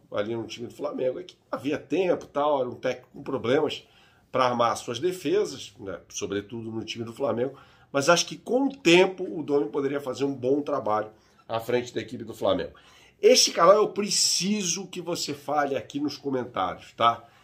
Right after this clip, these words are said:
Este canal vai falar muito sobre Copa do Mundo, né? A partir deste domingo, live sempre ali no final da tarde, início da noite e tal. Quero fazer live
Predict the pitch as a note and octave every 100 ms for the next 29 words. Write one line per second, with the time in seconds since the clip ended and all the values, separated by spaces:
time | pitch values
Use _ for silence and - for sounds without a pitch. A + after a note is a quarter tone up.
0 | _ D#3 G3 - - F3 C#3 D#3 G3+ E3+
1 | F#3 D3 C#3+ E3+ E3+ D#3 E3+ F#3+ F3+ -
2 | C3+ A#2 B2 G#2+ G2+ F2 D2 - _ _
3 | - G2+ A2+ - _ _ _ - F#2+ F#2+
4 | A#2+ - C3 A2+ E2+ F2 E3+ A3 - G3
5 | E3+ D3+ E3 D#3+ D#3 - _ _ - A2+
6 | C#3 D#3 C#3+ A2+ - F3+ G#3 E3+ D3 D#3
7 | - C3+ C#3+ A2+ - C#3 C#3 A#2 A#2+ B2
8 | - G#2+ F#2+ C3+ D#3 C3 - - B2 C#3
9 | D3 - - D3 C#3+ C#3 D3+ D3